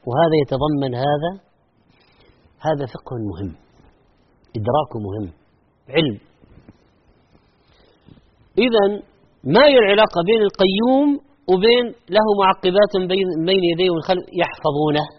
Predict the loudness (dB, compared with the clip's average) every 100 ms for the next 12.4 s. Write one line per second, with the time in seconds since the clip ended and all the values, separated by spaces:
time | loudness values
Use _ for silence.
0 | _ _ _ _ _ _ _ _ _ _
1 | _ _ _ _ _ _ _ -8 -6 -8
2 | -16 -20 _ _ -20 _ _ -2 2 4
3 | 2 -2 -4 -4 -2 -4 -4 -4 -2 -2
4 | -4 -8 -6 -6 -6 -6 -2 -2 -2 -4
5 | -4 -2 -2 -2 -2 -4 -4 -4 -6 -4
6 | -6 -4 -4 -4 0 0 0 -2 -2 0
7 | 0 0 -2 -6 _ _ _ -4 -2 0
8 | -4 -4 -8 -14 -20 _ _ _ _ _
9 | _ _ _ _ _ _ _ _ _ _
10 | _ _ _ _ _ _ _ _ _ _
11 | _ _ _ _ -2 4 4 4 0 0
12 | 2 2 0